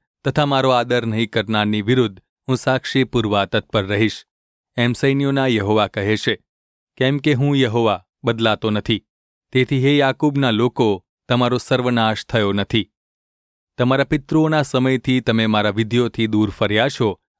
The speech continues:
અને તેઓને પાળ્યા નથી. મારી પાસે પાછા આવો, અને હું તમારી પાસે પાછો આવીશ, એમ સૈન્યોના યહોવા કહે છે. પણ તમે કહો છો, "અમે કેવી રીતે પાછા ફરીએ?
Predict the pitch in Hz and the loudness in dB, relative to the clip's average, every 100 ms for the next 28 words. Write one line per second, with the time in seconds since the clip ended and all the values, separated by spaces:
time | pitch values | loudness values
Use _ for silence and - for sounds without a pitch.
0 | - 139 151 143 113 104 104 98 104 101 | -2 0 0 0 0 0 -2 0 0 0
1 | 101 101 - 110 - _ _ _ _ _ | -2 -4 -4 -4 -6 _ _ _ _ _
2 | 123 139 139 139 - 143 117 110 - 113 | 0 0 2 0 0 0 0 0 0 0
3 | 95 90 _ _ _ 117 127 135 147 139 | -2 -8 _ _ _ 0 2 0 0 0
4 | 135 135 - 120 107 110 98 104 - 110 | 0 -2 0 0 0 -4 0 -2 0 -2
5 | 98 101 101 - _ _ _ _ 120 127 | 0 0 -4 -8 _ _ _ _ -2 0
6 | - 143 143 143 139 131 110 98 110 101 | 0 0 0 0 0 0 0 0 0 0
7 | 104 95 110 - 104 _ _ _ _ _ | -2 -2 -2 -2 -6 _ _ _ _ _
8 | - 147 135 131 147 - 104 143 - 117 | -4 -2 0 0 0 -2 0 0 0 -2
9 | 95 _ _ - 139 156 175 170 120 - | -4 _ _ 0 0 2 2 0 0 -2
10 | 107 107 95 113 - 113 107 | -2 -2 -2 -2 -2 -2 -2